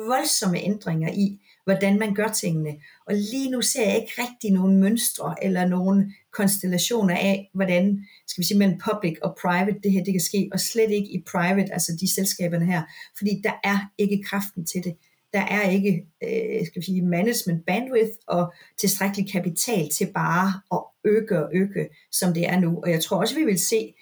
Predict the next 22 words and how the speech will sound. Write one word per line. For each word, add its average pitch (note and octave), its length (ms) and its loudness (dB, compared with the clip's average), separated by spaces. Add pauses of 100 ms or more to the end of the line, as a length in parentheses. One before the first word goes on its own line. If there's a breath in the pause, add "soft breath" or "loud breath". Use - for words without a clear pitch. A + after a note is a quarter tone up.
(260 soft breath)
at F3+ 120 -2 (100)
to G#3 180 0
andre A#3 360 -2
parametre E3+ 520 0
er F#3+ 180 -6
ikke A#3+ 220 -2
på D#3+ 180 -10
plads F3 240 -4
for F#3 60 -6
den E3+ 180 0
her E3+ 200 0
øgning. D3+ 380 -6 (240 soft breath)
Det - 100 -8
er - 40 0
ikke A#3 140 -4
bare F3 140 0
supply F3 380 -4
chain. E3 340 -2 (540 soft breath)
Det F3+ 140 2
er E3 60 -2 (140)
grid C4+ 240 -2
connection. A3 440 -2